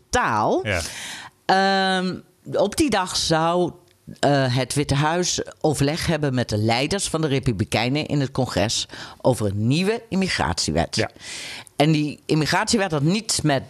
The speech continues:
Speaker 1: de zuidelijke grens of wat dan ook en al het gedoe daarover te maken. Nee, het is, eh, totaal, eh, ja,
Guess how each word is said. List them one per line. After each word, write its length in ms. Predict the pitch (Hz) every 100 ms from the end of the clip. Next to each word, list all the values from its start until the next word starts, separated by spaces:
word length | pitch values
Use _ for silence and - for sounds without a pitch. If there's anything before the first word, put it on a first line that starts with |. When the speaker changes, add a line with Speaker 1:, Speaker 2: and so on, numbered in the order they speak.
| - -
Speaker 1:
de 120 | 123
zuidelijke 460 | 127 123 104 - -
grens 360 | 214 226 -
of 100 | 131
wat 180 | 147 147
dan 160 | 131 120
ook 200 | 117 -
en 180 | 107
al 180 | - 160
het 120 | 143
gedoe 280 | - 131 147
daarover 420 | 127 120 113 117 104 -
te 100 | -
maken. 420 | 131 - 180 - - - - -
Nee, 500 | 156 170 202 302 - - -
het 200 | - 147
is, 200 | 139 -
eh, 80 | 113 127 -
totaal, 760 | 156 143 208 208 220 233 277 - - _ _ _
eh, 680 | 170 160 151 147 143 135 131 123 - _ -
ja, 200 | 180